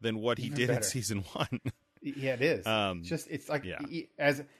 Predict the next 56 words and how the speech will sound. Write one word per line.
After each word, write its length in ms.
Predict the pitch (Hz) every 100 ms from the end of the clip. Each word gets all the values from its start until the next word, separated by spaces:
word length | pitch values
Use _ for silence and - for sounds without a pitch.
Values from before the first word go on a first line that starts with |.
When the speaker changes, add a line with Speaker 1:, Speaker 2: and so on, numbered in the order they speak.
| _ -
Speaker 2:
as 120 | 151
not 160 | 202 214
just, 220 | 214 -
like, 200 | 175 -
the 100 | 139
lines 420 | 127 127 143 135
in 80 | 120
the 80 | 110
character, 360 | - 160 151
but 280 | 104 123 - - _ -
as 180 | 127 135
acting, 540 | 127 123 - 90 - _ -
right? 220 | 120 135
Like, 180 | 127 - _
all 220 | 127 156 160
of 100 | 123
it 180 | -
has 260 | - 117 104
Speaker 1:
Right. 220 | 95 69 _ _ _
Speaker 2:
come 320 | - 143 123
really, 340 | 120 123 127 120
really 200 | 120 113
far. 300 | - 127 - - - -
I 120 | 190
also 320 | 196 170 151
think 300 | 123 131 123
that 220 | 117 107 -
Keeley 480 | 151 135 104 98 - _ _ _ _ _ _ _ _ _
I, 100 | 131 -
it's 380 | 127 113 143 -
sad 240 | 151 127
to 60 | 110
say 200 | - 120
that 160 | 113 -
she 140 | 131
didn't 160 | 117 107
get 120 | 110
nominated 400 | 110 107 104 104
either, 100 | 101
'cause 140 | 104
I 80 | 123
think, 180 | 123 131 127
I 100 | 139
think 240 | 143 110
that 160 | 104 131
maybe 220 | 139 135
it's 80 | 127
Speaker 1:
She 60 |
Speaker 2:
just 120 | 196
Speaker 1:
was, 100 | 196
Speaker 2:
season 200 | 147 117 107
Speaker 1:
she 140 | 165
Speaker 2:
two, 40 |
Speaker 1:
was 120 | - 104
Speaker 2:
she's, 60 |
Speaker 1:
nominated. 760 | 139 131 123 104 95 90 85